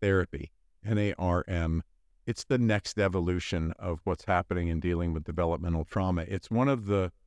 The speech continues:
it's a, it's an amazing therapeutic model. I'm sure there, there, there may be others out there. This is the one I know of that really helped create a few different paths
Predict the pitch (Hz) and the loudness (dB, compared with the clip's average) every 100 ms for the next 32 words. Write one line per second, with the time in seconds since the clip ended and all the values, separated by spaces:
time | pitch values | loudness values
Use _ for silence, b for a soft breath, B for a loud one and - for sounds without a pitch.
0 | _ _ _ 98 - 104 101 - 98 98 | _ _ _ -6 0 0 0 -4 -2 0
1 | 107 135 127 117 98 - 101 92 104 92 | 0 0 0 0 -2 0 -2 0 -2 0
2 | 87 98 92 90 - 98 85 - 127 117 | 0 0 0 -2 -4 -6 -4 0 0 2
3 | 104 98 87 104 95 104 104 120 117 - | 0 -2 -2 -2 0 0 2 2 0 0
4 | 104 101 92 95 - 101 92 104 135 117 | 2 0 0 -2 0 -2 -2 -2 -6 -4
5 | 117 107 98 87 98 101 95 85 82 80 | -2 0 -2 -2 -2 0 0 -2 -2 -4
6 | 87 _ 98 104 95 _ - 107 147 147 | -6 _ 0 0 0 _ -4 2 4 4
7 | - 123 110 - - 107 104 92 - - | 2 0 0 -4 -2 2 2 0 -4 -2
8 | 110 101 - 98 - - 113 101 80 92 | 0 0 -2 -4 -6 -6 -2 0 -2 -4
9 | - | -10